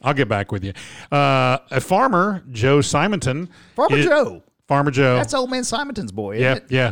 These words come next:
Speaker 1: yeah. Little Joey.
Speaker 2: Yeah.
Speaker 1: He's grown up now.
Speaker 2: Yeah.
Speaker 1: Uh, he's adamant that he was visited by the aliens who gifted him pancakes as a farewell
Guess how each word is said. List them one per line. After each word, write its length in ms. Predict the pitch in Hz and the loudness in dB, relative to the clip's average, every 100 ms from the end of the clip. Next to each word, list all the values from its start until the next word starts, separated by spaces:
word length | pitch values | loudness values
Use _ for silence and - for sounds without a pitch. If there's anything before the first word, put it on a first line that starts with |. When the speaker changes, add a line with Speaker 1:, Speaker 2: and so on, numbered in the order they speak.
| - | -2
Speaker 1:
yeah. 100 | 123 | 0
Little 160 | 135 | 0
Joey. 460 | 123 131 139 104 - - | 2 2 2 -2 -8 -4
Speaker 2:
Yeah. 100 | 196 | -2
Speaker 1:
He's 100 | 131 | 0
grown 280 | 131 135 135 | 2 2 0
up 100 | 143 | 0
now. 140 | 117 | 0
Speaker 2:
Yeah. 180 | 180 123 - - - - - | 0 -2 -6 -20 -20 -20 -6
Speaker 1:
Uh, 260 | 135 131 131 | -2 0 0
he's 180 | 151 147 - | -2 -4 -4
adamant 640 | 170 226 240 143 139 - _ _ _ _ _ _ - | 0 2 2 0 -2 -8 _ _ _ _ _ _ -4
that 160 | 139 | 0
he 80 | 139 | 2
was 120 | 135 120 | 2 2
visited 280 | 143 135 | 2 2
by 160 | 127 120 | 2 2
the 140 | 113 | 0
aliens 420 | 117 151 151 110 104 | 0 0 0 -2 -4
who 60 | |
gifted 580 | 101 95 143 185 - 98 | -6 -4 0 0 -2 -6
him 220 | 98 95 - | -8 -10 -8
pancakes 800 | - 151 196 170 123 90 - | -4 -2 -2 -2 -4 -6 -8
as 120 | 113 101 | -6 -4
a 40 | |
farewell 840 | - 160 160 180 139 113 104 104 | -2 0 2 4 2 2 2 0